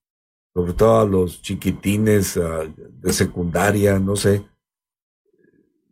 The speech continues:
que sepan lo que es un vivero y cómo cuidar una planta, porque no sabemos.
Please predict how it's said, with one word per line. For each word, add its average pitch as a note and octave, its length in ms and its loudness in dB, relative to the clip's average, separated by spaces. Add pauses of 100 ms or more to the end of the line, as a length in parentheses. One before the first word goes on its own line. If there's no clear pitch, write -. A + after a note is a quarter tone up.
(260)
que A2 100 0
sepan C3+ 340 0
lo G#2 120 -4
que B2+ 80 -4
es A#2+ 100 -4
un B2+ 140 0
vivero G#2+ 320 4
y - 40 -4
cómo G#2+ 320 0
cuidar F#2+ 280 0
una F#2+ 260 -2
planta, D2+ 380 -10
porque E2 600 -6
no A2 160 2
sabemos. D3+ 680 0